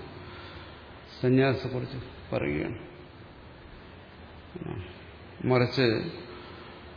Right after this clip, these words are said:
ശ്രുതി തന്നെ പറയുന്നുണ്ട് ആ പരിവ്രാജകനെ കുറിച്ച്, മുണ്ടോ അപരിഗ്രഹോ അസംഗ.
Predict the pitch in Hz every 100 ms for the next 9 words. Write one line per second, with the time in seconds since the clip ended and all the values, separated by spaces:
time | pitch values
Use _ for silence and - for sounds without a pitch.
0 | - - - 123 139 147 143 127 135 135
1 | 135 131 139 143 - 131 127 127 123 123
2 | 131 127 127 123 120 123 - - - 120
3 | 123 120 127 - 120 113 123 117 127 110
4 | 120 - 117 120 117 -